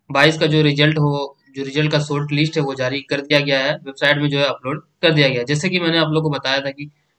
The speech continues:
पन्द्रह नवंबर तक जो है result publish कर दिया जाएगा, क्योंकि festival के कारण जो है काम बंद था तो late हो गया। तो पन्द्रह नवंबर तक जारी कर दिया जाएगा और कल जो है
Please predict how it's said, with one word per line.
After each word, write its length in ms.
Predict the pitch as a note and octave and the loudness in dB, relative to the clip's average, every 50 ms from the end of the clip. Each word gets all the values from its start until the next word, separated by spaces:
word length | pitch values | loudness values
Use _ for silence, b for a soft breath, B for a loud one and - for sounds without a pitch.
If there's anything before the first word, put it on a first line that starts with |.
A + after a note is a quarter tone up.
| _ - | _ 0
पन्द्रह 220 | D#3+ D#3+ E3+ F#3+ | 2 4 4 4
नवंबर 280 | G3 F#3+ F#3 F#3 F3+ F#3 | 4 2 2 2 2 0
तक 180 | F3+ F3+ F3 E3+ | 0 0 -2 0
जो 100 | E3 E3+ | 0 2
है 60 | E3+ | 2
result 320 | D#3+ D3 D3 D#3 D#3 D#3 D3+ | 2 2 2 2 2 0 -2
publish 380 | C#3+ C#3 C3+ C3+ D3 D3+ D3 - | -6 -8 -4 -2 -2 -2 -2 0
कर 100 | D3 C#3 | -2 -2
दिया 180 | C#3+ D3+ D3+ D3 | 2 2 2 4
जाएगा, 300 | C#3+ C#3+ C#3 C#3 D3 D#3 - _ _ b b b b b b | 4 2 2 0 -2 -4 -6 _ _ b b b b b b
क्योंकि 220 | D#3 D#3 F3+ F#3 | -2 0 0 0
festival 440 | F#3 F3+ E3 D#3 D#3 E3 E3+ F3+ F3+ | 2 4 4 4 4 2 0 0 0
के 80 | F3 F3 | 0 2
कारण 320 | E3 D#3 D3+ D#3+ D#3+ D#3+ | 2 4 4 4 4 2
जो 120 | D#3 D3+ D3+ | 4 4 4
है 120 | D3+ D3+ - - | 4 2 0 -2
काम 220 | D3 C#3+ C#3 C#3 C3 | -2 -2 -2 -2 0
बंद 240 | C#3+ D3 D#3 D3+ | 0 0 0 2
था 80 | D3+ D3+ | 2 0
तो 220 | D3+ D3+ C#3+ C3 | 0 0 -2 -4
late 200 | B2+ C3 C3+ C3+ | -4 -6 -6 -6
हो 80 | C#3 C3+ | -6 -6
गया। 220 | C3+ C3+ C#3 C#3 C#3+ - _ _ _ b b b b b _ | -4 -4 -4 -4 -4 -8 _ _ _ b b b b b _
तो 60 | D#3 | -4
पन्द्रह 240 | D3 D#3 D3+ E3 F3 | 0 2 2 4 4
नवंबर 300 | F3 E3+ E3 E3 E3 D#3 | 2 2 0 0 0 0
तक 60 | F#3 | 0
जारी 280 | E3+ D#3+ C#3+ D3 D#3 D3 | 2 2 2 2 2 2
कर 80 | D#3 D#3 | 2 4
दिया 120 | D#3 D#3 | 4 4
जाएगा 240 | D3+ D3+ D3+ D#3+ E3+ | 6 6 4 4 2
और 280 | C#3+ C#3 C#3+ C#3 - - | 0 -2 -2 -4 -2 0
कल 200 | - D#3 E3 D#3+ | 2 2 4 4
जो 120 | D#3 D3+ D3 | 4 2 4
है 140 | D3 D3+ | 2 2